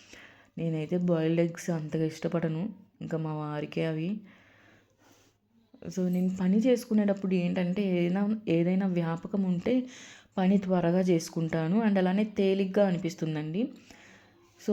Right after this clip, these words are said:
అందుకని ఇక్కడ నేను ఏదైనా సరే, ఆ, వీడియో on చేసుకొని వ్లాగ్స్ తీస్తూ ఉంటారు కదా ఇట్లానే వేరే యూట్యూబర్స్, so నాకు అట్లా అయితే వాళ్ళవి చూస్తూ నేను చేసుకుంటాను పని, ఈజీ అనిపిస్తుందన్నమాట. So ఎక్కడ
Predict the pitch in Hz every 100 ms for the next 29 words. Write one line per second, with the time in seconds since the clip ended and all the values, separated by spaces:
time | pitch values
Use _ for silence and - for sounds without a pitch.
0 | 190 180 185 190 196 196 190 180 180 170
1 | 175 185 196 190 185 269 453 - _ _
2 | - - 170 170 170 165 165 175 - 170
3 | 170 196 190 170 165 170 180 180 - 175
4 | 170 233 - - - - 170 175 180 185
5 | - 208 190 190 185 175 170 165 170 160
6 | - 170 170 185 220 170 - - - -
7 | - - 170 170 170 170 170 170 170 165
8 | 165 - 180 175 - 180 175 170 165 165
9 | 165 156 160 - 240 269 277 - - -
10 | - 170 160 160 160 170 165 - 196 202
11 | 180 175 160 - 175 160 156 160 165 160
12 | 156 226 247 220 - 165 156 185 190 185
13 | 185 175 165 160 156 160 - - - -
14 | - - - - 175 165